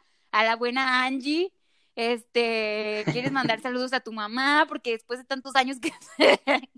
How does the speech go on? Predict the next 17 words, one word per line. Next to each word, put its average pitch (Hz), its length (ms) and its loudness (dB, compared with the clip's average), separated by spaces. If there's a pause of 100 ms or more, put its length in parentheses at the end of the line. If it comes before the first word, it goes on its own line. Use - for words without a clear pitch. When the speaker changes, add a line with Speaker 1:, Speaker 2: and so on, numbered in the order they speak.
Speaker 1:
que 254 80 4
te - 140 -12
estuvo 233 400 -6
pagando 220 480 0
la 254 120 -6
escuela. 247 720 -2
Speaker 2:
Y - 40 -16
quiero 214 240 0
agradecer 185 760 2 (240)
a 170 40 -4
mi 156 80 -2
mamá 294 480 0
Speaker 1:
Sí, 277 220 4
Speaker 2:
que 285 60 0
Speaker 1:
¿quieres 330 220 -2
agradecerle 254 500 4
Speaker 2:
continúe 247 180 0